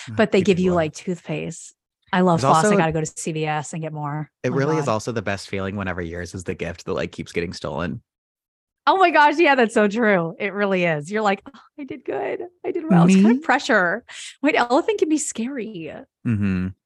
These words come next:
Speaker 1: Can end friendships.
Speaker 2: Um,
Speaker 1: But you know what doesn't end friendships? <laughs> Birthdays.
Speaker 2: Birthdays. Birthdays just,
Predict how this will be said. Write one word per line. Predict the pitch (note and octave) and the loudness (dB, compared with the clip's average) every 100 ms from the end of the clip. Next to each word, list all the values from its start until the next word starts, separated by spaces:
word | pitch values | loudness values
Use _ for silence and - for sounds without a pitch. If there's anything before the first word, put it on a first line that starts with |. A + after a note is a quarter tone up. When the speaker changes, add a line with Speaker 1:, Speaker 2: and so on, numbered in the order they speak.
| _ _ _ _ _ _ _ _ _ | _ _ _ _ _ _ _ _ _
Speaker 1:
Can | - | -4
end | A2+ A2+ | -4 -2
friendships. | A#2 B2+ F#2+ | -4 -2 -2
Speaker 2:
Um, | F2 F3 E3+ E3+ | -2 0 -2 -2
Speaker 1:
But | E3 A#2 | -2 0
you | |
know | C#3+ | 2
what | E3 D3+ | 2 2
doesn't | A2+ A2+ B2+ | 0 0 0
end | B2+ | -2
friendships? | B2+ B2+ A#2 C3 C3 - - | -2 -4 -2 -4 -4 -12 -12
<laughs> | C#3+ D#3 _ - C#3+ C3+ _ | -8 -8 _ -12 -10 -10 _
Birthdays. | C#3 A#2 - - | -2 -2 0 0
Speaker 2:
Birthdays. | E3 D3+ - D3+ D3+ D3 D3+ F#3 - - - _ | 0 0 -4 -4 -4 -4 -4 -4 -8 -18 -20 _
Birthdays | - C#4+ D4 D#4+ D#4+ - | -4 -2 0 2 2 0
just, | - A#3+ - | -2 -4 -6